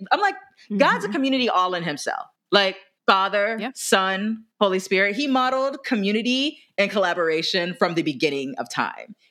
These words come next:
Speaker 1: And so if
Speaker 2: Yeah.
Speaker 1: he has done
Speaker 2: Mm-hmm.
Speaker 1: that, why would we think that we would
Speaker 2: Right.
Speaker 1: flow in life
Speaker 2: <laughs>
Speaker 1: without that. And so I think that that's
Speaker 2: Mm-hmm.
Speaker 1: vitally important, is to be surrounded, even if you don't have, you know, huge numbers of community around that,
Speaker 2: Yeah.
Speaker 1: to have, to have a space of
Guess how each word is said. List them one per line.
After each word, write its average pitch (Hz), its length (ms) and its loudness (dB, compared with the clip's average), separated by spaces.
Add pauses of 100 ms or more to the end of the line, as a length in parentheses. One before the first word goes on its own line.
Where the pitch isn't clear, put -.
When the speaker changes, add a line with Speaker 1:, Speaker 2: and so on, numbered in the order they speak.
(100)
Speaker 1:
And 190 160 0
so 214 140 2
if 214 100 0
Speaker 2:
Yeah. 254 60 -6
Speaker 1:
he 359 260 2
has 208 200 -2
done 147 200 0
Speaker 2:
Mm-hmm. 135 60 -6
Speaker 1:
that, 175 320 0
why 247 100 4
would 277 220 -4
we 320 240 2
think 196 320 -2 (380)
that 202 400 2 (120)
we 233 160 2
would 233 180 2
Speaker 2:
Right. 247 80 0
Speaker 1:
flow 269 220 2
in 202 200 -2
life 202 420 -2
Speaker 2:
<laughs> - 20 -8
Speaker 1:
without 214 340 -2 (100)
that. 135 220 0
And 156 120 -4
so 160 260 0
I 185 140 2
think 233 260 -2
that 185 160 -4
that's 165 340 -2
Speaker 2:
Mm-hmm. 165 380 -12
Speaker 1:
vitally 160 500 0
important, 135 640 -4 (300)
is 151 240 -2
to 190 100 0
be 147 160 0
surrounded, 147 520 0
even 220 180 4
if 269 80 -4
you 277 60 -2
don't 269 160 2
have, 254 240 0
you 240 80 0
know, 233 180 0 (180)
huge 262 360 0
numbers 226 580 0
of 151 340 0
community 151 420 -2
around 135 300 -2
that, 143 180 2
Speaker 2:
Yeah. 226 40 -4 (160)
Speaker 1:
to 151 60 -6
have, 220 400 0 (420)
to 196 80 2
have 208 260 2
a 277 60 -2
space 262 460 -2
of 147 260 -4